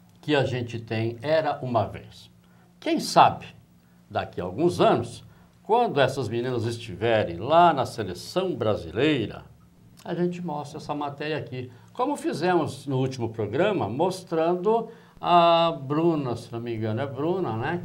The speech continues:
Que era artilheira, é a jogadora de basquetebol, que iria para a seleção brasileira.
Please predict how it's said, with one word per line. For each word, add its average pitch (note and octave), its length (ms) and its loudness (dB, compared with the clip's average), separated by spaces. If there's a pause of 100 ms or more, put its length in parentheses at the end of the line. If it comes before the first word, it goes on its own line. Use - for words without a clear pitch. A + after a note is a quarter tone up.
Que C#3 180 -6
era C3+ 400 0
artilheira, A#2+ 1120 -4
é A2+ 60 0
a A2 280 6
jogadora A2+ 460 -4
de A2 80 -6
basquetebol, G2+ 1000 -2 (580)
que G3 140 -8
iria F#3 500 -2
para B2 160 -4
a A2 40 -2
seleção A2 460 -4
brasileira. G2 540 -6